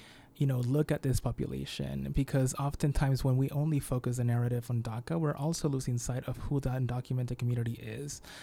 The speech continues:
And also, we love to paint immigrants as a monolith, and that's just not the reality. And we need to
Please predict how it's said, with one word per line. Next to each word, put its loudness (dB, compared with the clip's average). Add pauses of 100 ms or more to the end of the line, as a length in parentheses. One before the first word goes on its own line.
(160)
And 4 (100)
also, 2
we 4
love 2
to 2
paint 2
immigrants 2
as -2
a 2
monolith, -2
and 2
that's -2
just 2
not 2
the 2
reality. -4
And 0
we 0
need 0
to 2